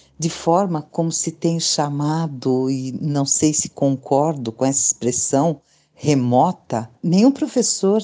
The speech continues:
tinha preparo, nenhum não, isso é um exagero, alguns têm, mas é muito pouco. Os professores, em geral, não tinham o preparo, ou não têm ainda o preparo, pra trabalhar em condições de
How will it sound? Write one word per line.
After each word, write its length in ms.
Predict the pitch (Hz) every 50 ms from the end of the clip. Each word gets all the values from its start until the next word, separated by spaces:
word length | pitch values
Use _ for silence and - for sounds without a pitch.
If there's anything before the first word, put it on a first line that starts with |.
| - _ _
tinha 380 | - - 220 226 214 180 147 139
preparo, 600 | 180 - 165 151 151 151 - - 147 156 165 147
nenhum 340 | 147 160 165 165 175 202 220
não, 320 | 202 156 135 123 117 120 - 123
isso 180 | - - -
é 60 | 120
um 100 | 127 131
exagero, 640 | 135 131 123 131 135 147 143 135 123 113 101 92 - -
alguns 580 | - 110 123 110 104 113 113 127 139 135 - -
têm, 360 | - 170 156 123 113 113 - _ - - - - - _ _ -
mas 180 | 151 147 143
é 80 | 170 170
muito 400 | 165 147 131 127 123 123 - -
pouco. 540 | _ - 143 104 67 - - _ - - - _ - - - - - - -
Os 140 | 180 -
professores, 880 | - - 175 170 - - 180 180 - - - 233 254 220 254 220 - -
em 120 | 170 160
geral, 760 | 147 139 139 127 117 117 117 127 147 170 190 175 - - - _ -
não 420 | 165 156 170 175 180 196 233 269 -
tinham 880 | - - - - 202 226 285 302 277 196 160 143 139 131 123 120 - - _ _ _ _
o 80 | - -
preparo, 800 | - - 170 180 175 - - - 127 127 151 180 190 180 147
ou 80 | 135 135
não 260 | 139 139 135 139 135
têm 420 | 131 - - 160 170 202 202 160
ainda 540 | 131 127 123 135 151 180 196 185 147 123 117
o 80 | 117 113
preparo, 800 | - - 127 127 127 - 123 120 127 139 156 151 139 123 120 -
pra 160 | - 196 196
trabalhar 760 | 196 - 196 196 190 165 175 165 160 156 156 165 185 202 190
em 200 | 190 180 175 170
condições 1000 | 160 - - 165 160 151 143 139 - - - - 156 160 175 185 175 160 143 - -
de 280 | - 165 202 220 220